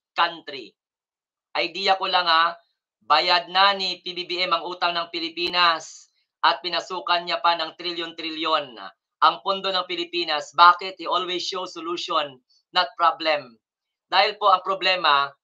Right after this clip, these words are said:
sa mga Duterte yan ang gagaling. Oh, "Magda-Japan na lang ako pag mangyari yan," sabi ni Nexon Mendoza. No comment ako dyan kay Sara at saka si Robin, sabi ni Kwarenta.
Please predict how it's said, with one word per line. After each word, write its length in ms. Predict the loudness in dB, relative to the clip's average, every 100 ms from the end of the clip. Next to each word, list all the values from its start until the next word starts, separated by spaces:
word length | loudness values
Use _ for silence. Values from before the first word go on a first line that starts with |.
| _
sa 240 | -8 -2 2
mga 160 | 2
Duterte 480 | 0 -2 -4 -4 -6
yan 240 | -4 -4 -2
ang 80 |
gagaling. 480 | -4 -2 -2 -4 -10 -14 _ _ _ _ _ -20 -20 _ _ _ _ _ _ _ _ _ -4
Oh, 320 | -2 -2 -4 _ _ -20 _ _ _ -2
"Magda-Japan 720 | 2 2 2 2 2 4 2
na 80 | 2
lang 80 | 2
ako 320 | 2 0 0
pag 160 | 0 2
mangyari 480 | -2 2 2 0 -2
yan," 160 | -2
sabi 240 | -4 -6 -6
ni 80 |
Nexon 400 | -8 -8 -6 -8
Mendoza. 800 | -8 -10 -2 -2 0 0 0 -2 _ _ _ -10
No 160 | -2
comment 320 | -2 0 -2
ako 160 | -2 -2
dyan 160 | -2 -2
kay 160 | -4
Sara 320 | -2 0 0
at 80 | -2
saka 160 | -6 -6
si 80 | -4
Robin, 320 | -6 -4 -6
sabi 240 | -6 -6
ni 80 | -6
Kwarenta. 720 | -2 -2 -2 4 8 8 6